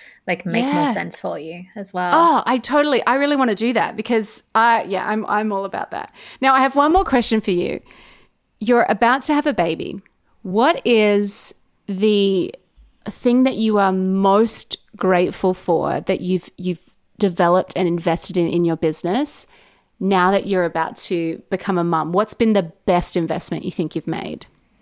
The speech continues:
Speaker 2: business-wise?
Speaker 1: I think knowing or setting up things that don't take a lot of time anymore,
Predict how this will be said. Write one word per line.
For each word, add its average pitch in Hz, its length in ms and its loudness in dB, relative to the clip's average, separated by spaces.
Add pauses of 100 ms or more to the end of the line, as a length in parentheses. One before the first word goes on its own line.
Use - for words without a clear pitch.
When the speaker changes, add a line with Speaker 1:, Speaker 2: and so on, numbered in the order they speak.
Speaker 2:
business-wise? - 640 -2 (720)
Speaker 1:
I 277 120 0
think 330 580 -4 (1900)
knowing 220 840 -2
or 208 160 -2
setting 277 460 -2
up 277 200 -4
things 202 360 -2
that 185 140 -6
don't 202 200 -2
take 214 200 -4
a 214 60 -2
lot 190 180 -2
of 160 80 -8
time 170 400 -4
anymore, 165 640 -8